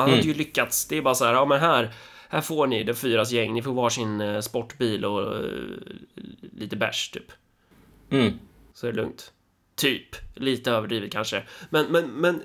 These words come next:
Speaker 1: bara misstanken om det är, är ju, är ju grund för att börja behandla dem som annorlunda.
Speaker 2: Och det, det är också så här att det finns ju det här amerikanska talesättet, "The enemy always has a vote."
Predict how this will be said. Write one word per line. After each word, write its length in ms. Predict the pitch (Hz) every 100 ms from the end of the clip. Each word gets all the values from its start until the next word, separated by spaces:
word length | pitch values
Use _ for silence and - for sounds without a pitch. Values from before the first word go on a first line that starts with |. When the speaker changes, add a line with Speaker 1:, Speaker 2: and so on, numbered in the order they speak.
| -
Speaker 1:
bara 360 | 156 190 151
misstanken 760 | 165 202 - - 233 185 - 92
om 200 | 85 92
det 180 | 87 - - _ _ _ _ _ -
är, 200 | 123 -
är 220 | 131 127
ju, 300 | 113 82 -
är 120 | 131
ju 120 | 113
grund 400 | 113 123 107 104
för 180 | - 101
att 120 | 90
börja 180 | 110 101
behandla 320 | 113 110 87
dem 100 | -
som 140 | - 113
annorlunda. 480 | 113 120 113 - - - _ - - - - - -
Speaker 2:
Och 200 | 175 170
det, 180 | 175 160
det 200 | 180 180
är 40 |
också 320 | 185 180 180
så 120 | 170 185
här 200 | 175 135
att 340 | 127 - - _ _ _ _ _ _ _ _ _ - _ _ - - -
det 120 | 131
finns 220 | 147 143
ju 40 | 139
det 80 | 131
här 180 | 120
amerikanska 640 | 135 127 - 127 127 - 117
talesättet, 1000 | - 120 113 110 - 123 - 98 95 -
"The 200 | 135 151
enemy 440 | 160 156 135 120
always 520 | 123 135 127 113 110
has 220 | 104 98 117
a 40 |
vote." 500 | 131 160 - -